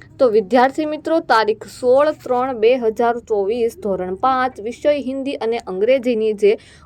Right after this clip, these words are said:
ઓરિજિનલ પ્રશ્ન બેંક છે, તેના સોલ્યુશનની જો તમે પી ડી એફ મેળવવા માંગતા હોય, તો આજે જ એપ્લિકેશન ડાઉનલોડ કરો. WhatsApp પર જો તમારે પી ડી એફ મેળવવી હોય, તો નીચે આપેલ નંબર પર સંપર્ક કરીને પણ તમે પી ડી એફ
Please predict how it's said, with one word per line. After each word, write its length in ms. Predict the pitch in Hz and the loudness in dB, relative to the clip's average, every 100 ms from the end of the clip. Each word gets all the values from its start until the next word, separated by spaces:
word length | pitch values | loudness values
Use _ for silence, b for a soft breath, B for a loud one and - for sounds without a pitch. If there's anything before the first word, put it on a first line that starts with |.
| - | 2
ઓરિજિનલ 500 | 277 302 311 330 339 | 2 2 0 -2 0
પ્રશ્ન 340 | 262 247 202 | 0 0 -4
બેંક 320 | 185 202 196 | 0 0 0
છે, 300 | 214 285 240 | 0 4 4
તેના 260 | 247 226 196 | 2 -2 -4
સોલ્યુશનની 720 | - 240 294 339 359 339 339 | -2 0 2 0 0 0 0
જો 120 | 302 | 0
તમે 260 | 311 285 269 | 0 0 -2
પી 160 | 247 208 | 0 4
ડી 120 | 202 | 4
એફ 260 | 226 269 | 2 -2
મેળવવા 380 | 302 285 285 294 | -4 0 2 0
માંગતા 360 | 294 277 - 277 | 0 -4 -4 0
હોય, 220 | 277 277 | 2 0
તો 140 | 285 | 0
આજે 360 | 277 180 175 240 | -2 -2 2 2
જ 60 | 277 | 2
એપ્લિકેશન 680 | 277 285 277 269 285 302 | -2 -2 -2 -2 -4 -4
ડાઉનલોડ 420 | 254 226 202 185 | 0 0 0 -2
કરો. 320 | 170 185 170 156 b b b b - | -4 -6 -6 -8 b b b b -2
WhatsApp 320 | 196 202 330 | -2 0 -2
પર 180 | - 349 | -2 -2
જો 120 | 330 | -2
તમારે 380 | 320 294 247 214 | 0 0 2 0
પી 140 | 202 | 0
ડી 120 | 185 185 | 0 2
એફ 240 | 220 220 | 0 -2
મેળવવી 300 | 240 240 254 | -4 -2 0
હોય, 240 | 262 262 | 2 0
તો 160 | 262 269 | 0 -2
નીચે 340 | 220 185 - | -2 -4 0
આપેલ 320 | 302 302 294 285 | 0 2 0 -2
નંબર 300 | 277 269 254 | -4 -4 -2
પર 180 | 262 | -6
સંપર્ક 560 | 262 - 175 170 415 - | -6 -8 -6 -4 -6 -6
કરીને 340 | 254 254 269 285 | -6 -4 -4 -6
પણ 240 | 240 208 | -4 -4
તમે 280 | 202 202 233 | -2 -4 -4
પી 160 | 226 202 | -2 2
ડી 100 | 214 | 4
એફ 200 | 302 | 4